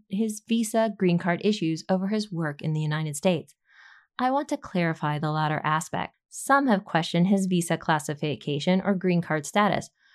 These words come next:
for his involvement with several startups. It was indicated he might have one of the special visa statuses.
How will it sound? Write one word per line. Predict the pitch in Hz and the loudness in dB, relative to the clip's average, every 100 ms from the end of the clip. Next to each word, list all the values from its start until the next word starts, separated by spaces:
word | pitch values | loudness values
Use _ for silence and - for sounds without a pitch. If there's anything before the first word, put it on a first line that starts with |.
| _ - | _ -2
for | 202 | 2
his | 208 202 | 4 4
involvement | 202 196 180 175 196 196 | 6 4 4 4 2 2
with | 202 | -2
several | - 156 208 | 0 0 2
startups. | 208 202 170 156 165 - | 2 4 4 2 -2 2
It | 214 | 2
was | 202 | 4
indicated | 233 240 - 170 170 | 4 2 2 0 0
he | 185 220 | 4 6
might | 214 208 | 6 6
have | 220 | 2
one | 220 247 190 175 | 2 2 2 0
of | 185 | -2
the | 196 | -2
special | 208 - 156 - 160 | -2 -2 -4 -2 -2
visa | 151 143 160 | -2 -6 -6
statuses. | - 185 190 180 - - | 0 2 4 2 -4 -8